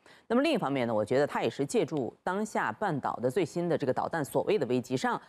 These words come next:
我们知道这个危机本身是因为美韩大规模军演造成的，这个原因本身逻辑起点很清楚。所以这里面呢，我认为它最重要的演练呢，应该是一个，当然是情报的联合搜集，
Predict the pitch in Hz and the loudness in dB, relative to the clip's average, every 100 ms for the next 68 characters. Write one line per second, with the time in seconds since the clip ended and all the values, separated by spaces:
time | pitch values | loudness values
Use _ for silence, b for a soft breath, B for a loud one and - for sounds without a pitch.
0 | B - 160 247 247 285 226 247 262 175 | B 0 2 4 4 4 4 2 0 -2
1 | - - 185 196 196 262 240 143 110 110 | -6 -2 -2 0 2 2 2 2 0 -2
2 | 139 196 180 165 185 185 202 233 107 165 | -2 -2 -2 -4 -4 -2 0 -2 0 -2
3 | 120 120 127 - b b b - 254 160 | -4 -4 -6 -6 b b b 0 2 4
4 | 151 190 262 254 - - 147 151 - 165 | 2 4 2 2 -2 -2 -2 -2 -2 0
5 | 233 269 226 220 151 - 208 226 - b | 0 0 0 0 -2 -2 -4 -2 -6 b
6 | b b 320 285 330 214 127 139 107 147 | b b 0 2 2 2 2 2 2 2
7 | 180 226 226 247 151 - _ - 220 233 | 0 -2 0 0 0 -6 _ 0 0 2
8 | 143 113 - 143 123 147 165 120 117 190 | 0 -2 -2 -2 0 -2 -2 -4 -2 0
9 | 226 226 214 135 - 131 156 139 - 113 | 0 -2 -2 -4 -4 -4 0 0 0 0
10 | 131 165 156 185 185 - | 0 0 0 0 -2 -8